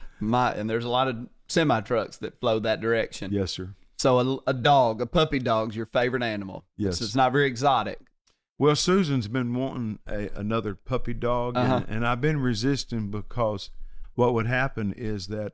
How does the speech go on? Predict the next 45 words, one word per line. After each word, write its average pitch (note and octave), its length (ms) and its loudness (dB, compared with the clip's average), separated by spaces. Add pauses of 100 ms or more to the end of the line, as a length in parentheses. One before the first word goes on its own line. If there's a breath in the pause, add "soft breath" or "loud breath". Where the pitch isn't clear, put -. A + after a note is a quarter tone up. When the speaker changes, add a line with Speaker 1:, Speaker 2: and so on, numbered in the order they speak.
Speaker 2:
um, F#2 320 -8 (760)
um, - 400 -14 (160)
the - 60 -4
last B2+ 340 2
dog G#2+ 160 2
we G#2+ 120 -2
had, A2 160 -4
we C3+ 120 2
didn't C3+ 260 -2
train C3 360 -6
it G#2 120 -4
well G2+ 480 -4 (440)
to A2 80 -4
not A#2+ 260 0
pee C3 200 2
and A#2+ 120 0
poop C3+ 300 -2
in A#2 80 -4
the A2+ 120 -2
house. B2+ 360 2
Speaker 1:
Oh, A#2 40 2
Speaker 2:
And A2 100 0
Speaker 1:
my. G#2+ 60 0
Speaker 2:
so C3+ 200 4
when B2 220 2
we D#3 160 4
would C3+ 100 4
leave C3 440 2 (200)
for A#2 120 2
a G#2+ 40 0
Sunday C#3+ 420 0
service, C#3 440 2
we'd C3 200 -2
come B2+ 220 -2
back A2+ 180 0
and G#2+ 100 -4
had G#2+ 160 -4
to G2+ 60 -6
do A2+ 200 0
a - 20 -4
lot G#2 180 -4
of G2 80 -8
cleanup. B2 400 2
Speaker 1:
Oh, B2+ 220 4
Lord. A2+ 480 0